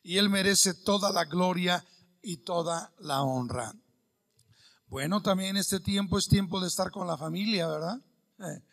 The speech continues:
a muchos de nosotros no, no teníamos ese cuidado de estar con la familia. Y qué bueno es poder estar con la familia también, ¿verdad? Estar conviviendo y estar hablando, platicando,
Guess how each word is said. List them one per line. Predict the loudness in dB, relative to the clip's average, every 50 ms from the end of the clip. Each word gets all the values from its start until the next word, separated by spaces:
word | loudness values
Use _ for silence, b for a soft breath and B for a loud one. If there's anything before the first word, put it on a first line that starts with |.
| b b b b b b b b b b b _ _
a | -10 -8
muchos | -6 -4 -2 -2 0
de | 0 0
nosotros | 0 0 0 0 0 -2 -2 -4
no, | -4 -2 -2 -2 -4 -4
no | -6 -6 -6 -4
teníamos | -4 -4 -2 -2 -2 -2 -2 -4 -4
ese | -4 -2 -4 -4 -6
cuidado | -10 -14 -10 -6 -6 -4 -4 -2 -4 -4
de | -4 -6
estar | -4 -6 -6 -6 -6
con | -10 -10 -10
la | -10 -12
familia. | -12 -14 -16 -18 -18 -20 -20 -20 -20 b b b b b b
Y | -20 -10
qué | -6 -6 -6
bueno | -4 -6 -8 -8 -10
es | -12
poder | -12 -12 -10 -10 -8 -6
estar | -6 -8 -6 -6 -6 -8 -8 -10
con | -12 -10 -10
la | -8 -8
familia | -10 -12 -10 -10 -12 -12 -12 -10 -12 -12 -12 b b b b b b _
también, | -14 -12 -12 -12 -12 -14 -14 -14 -16 -18 -18 -20 -20 -20 _ _ _ _ _ _ _ _ _
¿verdad? | -18 -16 -12 -12 -10 -10 -12 -14 -16 -16
Estar | -14 -14 -10 -4 -2 0 0 0 -2 -8 _ _ _ _ _ _ _ _ _ _ _ _ _ _ _ _ _ _ _ _ _
conviviendo | _ -14 -12 -10 -10 -8 -8 -6 -4 -4 -4 -6 -8 -10 -10 -8 -10 -10 -12 _ _ _ _ _ _ _ _
y | -18 -18
estar | -12 -6 -4 -2 -2 -4 -6 -12 _ _ _ _ _
hablando, | -16 -14 -10 -4 -2 0 0 0 -2 -8 -12 -10
platicando, | -8 -8 -8 -6 -8 -10 -6 -2 -2 -2 0 0 0 0 0 0